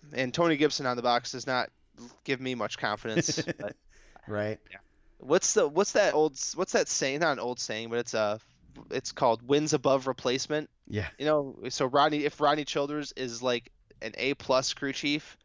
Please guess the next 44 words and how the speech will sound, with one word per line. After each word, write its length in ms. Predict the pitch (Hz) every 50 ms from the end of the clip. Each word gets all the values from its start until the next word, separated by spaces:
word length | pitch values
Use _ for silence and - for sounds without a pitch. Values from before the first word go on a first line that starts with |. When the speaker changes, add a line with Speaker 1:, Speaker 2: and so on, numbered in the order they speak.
| _ _ _ _ _ _ -
Speaker 1:
and 140 | - 117 131
his 100 | 123 -
replacement 520 | 117 - 139 127 127 - - 139 131 120
is 160 | 117 113 - -
Tony 240 | 143 131 123 120
Gibson, 420 | 113 123 123 120 - - 143 147 139 - -
<laughs> 80 | -
I 640 | 185 202 - 185 - - 202 208 - - 214 - 165
don't, 180 | - - - 185 220 208 -
I 60 | 165 160
don't 120 | 151 143
know 160 | 147 143 147
where 140 | 135 123 131
that, 240 | 127 - - - - - - 190 208 214 196 165
where 100 | - 147
that 120 | 147 131 120
letter 200 | 127 127 120 127
grade 260 | 117 127 131 120 117
comes 200 | 117 131 120 117
out. 120 | 131 120 120
Tony's, 360 | 170 170 175 175 160 143 139
Tony's 340 | - - 170 170 170 156 147
a 60 | 135
great 240 | 135 156 151 143 -
guy 180 | 156 151 139
and 80 | 123 120
he's 140 | 123 123 -
had 160 | 147 135 127
some 140 | - 131 120
success, 480 | - 131 117 - 147 131 107 107 - - _
but, 220 | 117 110 104 - - _ _ _ _ _ _ _ _ _ _ _
uh, 180 | 110 107 104 104
Rodney 260 | 110 123 131 135 120 113
Childers 300 | - 139 127 120 110 107
is 60 | 110 107
one 80 | 113
of 60 | 104
the 60 | 95 101
best, 440 | 120 120 104 110 - - - - - _ _
so 300 | _ - - 110 98 98
that's 220 | 101 107 117 - -
gonna 160 | 143 127 120
be 80 | 120
tough. 360 | 117 143 135 107 98 - -